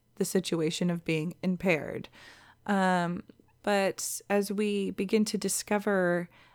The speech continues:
and create strains that have these different cannabinoid mixes and profiles and demand the testing, uh, from our,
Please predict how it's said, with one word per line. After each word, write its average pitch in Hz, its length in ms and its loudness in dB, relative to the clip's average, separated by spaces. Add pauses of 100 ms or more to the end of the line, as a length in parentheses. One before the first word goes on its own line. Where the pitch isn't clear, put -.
(140)
and 180 360 2
create 190 460 2
strains 175 640 0
that - 180 -2
have 185 340 0
these 151 420 -4
different 180 440 -6
cannabinoid 175 880 -2
mixes 175 460 -4
and 170 140 -4
profiles 170 800 -2
and 180 500 -2 (440)
demand 214 640 2
the 208 240 -2
testing, 208 920 -2 (420)
uh, 165 380 2 (220)
from 185 680 4
our, 170 500 2